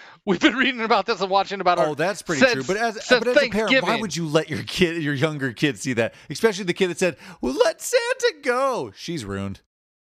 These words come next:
Speaker 1: Uh, fomo
Speaker 2: That's it. That Christmas
Speaker 1: and,
Speaker 2: is
Speaker 1: uh,
Speaker 2: ruined.
Speaker 1: mob mentality.
Speaker 2: <laughs>
Speaker 1: When,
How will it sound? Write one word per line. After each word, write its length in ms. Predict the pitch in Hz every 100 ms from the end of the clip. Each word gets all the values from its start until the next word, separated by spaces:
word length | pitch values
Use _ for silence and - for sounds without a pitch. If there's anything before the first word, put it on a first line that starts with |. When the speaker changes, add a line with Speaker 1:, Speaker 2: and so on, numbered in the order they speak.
| _ _ _ _ _ _ _ _ _ - _ _ _ 165
Speaker 1:
Uh, 180 | 151
fomo 480 | 143 - 196 185 170
Speaker 2:
That's 240 | 139 135 117
it. 140 | 113
That 140 | 131 127
Christmas 180 | 123
Speaker 1:
and, 100 | 135
Speaker 2:
is 60 | 131
Speaker 1:
uh, 200 | 127 110 104
Speaker 2:
ruined. 160 | 98 151
Speaker 1:
mob 280 | 156 156 151
mentality. 800 | 151 139 143 135 143 139 151 -
Speaker 2:
<laughs> 60 | _ _ _ _ _ 175
Speaker 1:
When, 360 | 208 196 170